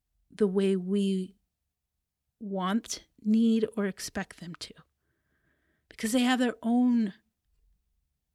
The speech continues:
life. They have their own reaction. They are creating their own life. And I think I, I often think of this when I see,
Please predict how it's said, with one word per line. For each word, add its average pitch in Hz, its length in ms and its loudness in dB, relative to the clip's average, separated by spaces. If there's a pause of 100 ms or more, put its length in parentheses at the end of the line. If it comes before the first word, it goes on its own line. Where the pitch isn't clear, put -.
(1000)
life. 165 500 -6 (120)
They 220 160 0
have 220 240 0
their 220 200 -2 (100)
own 233 460 2 (840)
reaction. 202 800 -2 (240)
They 220 360 2
are 220 260 2
creating 214 600 -2
their 202 240 -6
own 220 300 -2
life. 156 500 -16 (720)
And 214 100 -2
I 226 80 0
think 247 360 -2 (280)
I, 214 320 2
I 220 180 2
often 226 300 0
think 226 220 0
of 214 100 0
this 196 320 -2
when 185 380 -4 (1400)
I 208 80 2
see, 196 640 -2